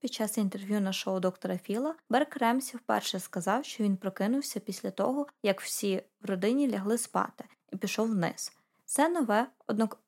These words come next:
це нове откровення стало шоком для поліції Болдера, яка вирішила провести новий допит. Вони навіть відправили двох детективів до його будинку, щоб розпитати, чи чув він щось в ту ніч, адже це було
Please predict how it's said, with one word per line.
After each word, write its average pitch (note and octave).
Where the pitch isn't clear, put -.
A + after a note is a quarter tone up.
це B3+
нове C4+
откровення G#3+
стало A3+
шоком A3
для F3+
поліції G3+
Болдера, G3
яка G3+
вирішила C#4
провести G3+
новий G#3+
допит. -
Вони A3
навіть G3+
відправили B3+
двох G#3
детективів F#3+
до F3
його F#3
будинку, F#3
щоб A#3+
розпитати, A#3+
чи -
чув A#3+
він G#3
щось A3+
в -
ту -
ніч, A#3+
адже G3+
це A3+
було C4